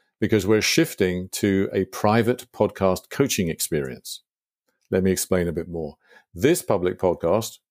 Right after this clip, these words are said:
which is free to listen to, has been Nikki and I discussing leading and leadership quite informally, and we've covered all kinds of topics over the past six months or so.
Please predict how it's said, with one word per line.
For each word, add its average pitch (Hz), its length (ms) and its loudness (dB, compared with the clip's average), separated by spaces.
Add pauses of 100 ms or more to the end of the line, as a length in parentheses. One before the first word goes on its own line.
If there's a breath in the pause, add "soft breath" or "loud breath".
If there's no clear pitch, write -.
which - 180 -8
is 87 140 0
free 117 260 2
to 95 80 -2
listen 95 300 0
to, 92 260 0 (400 soft breath)
has 110 260 0
been 101 360 0
Nikki 120 280 2
and 101 100 2
I 98 160 2
discussing 92 840 -4
leading 98 460 2
and 90 140 -2
leadership 95 560 0
quite 139 400 -2
informally, 90 680 -2 (360)
and 95 100 0
we've 117 160 2
covered 117 380 0 (280)
all 120 140 2
kinds 95 260 0
of 85 80 -2
topics - 440 -2
over 82 160 -2
the 80 80 -6
past 78 340 -6
six - 180 -6
months 80 240 -10
or - 80 -14
so. - 200 -14